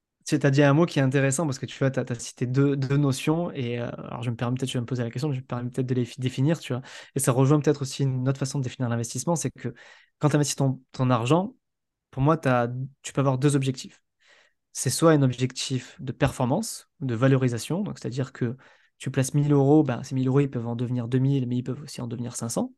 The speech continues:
donc ils peuvent monter à la hausse, à la baisse, donc appelle ça la performance, la valorisation. Et un même investissement, le même capital, ces fameux mille euros, ils peuvent aussi générer un rendement. Et,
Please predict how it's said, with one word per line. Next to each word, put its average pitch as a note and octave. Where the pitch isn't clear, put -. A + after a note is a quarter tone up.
donc -
ils -
peuvent B2+
monter B2
à A#2+
la B2
hausse, B2+
à -
la B2
baisse, F3+
donc B2+
appelle A2+
ça -
la A#2+
performance, C3
la A#2
valorisation. A#2+
Et G3
un C3
même D3+
investissement, D3
le C3
même C3+
capital, D#3+
ces -
fameux B2+
mille B2
euros, C3
ils C3+
peuvent D3+
aussi E3
générer B2+
un D#3
rendement. C3
Et, F3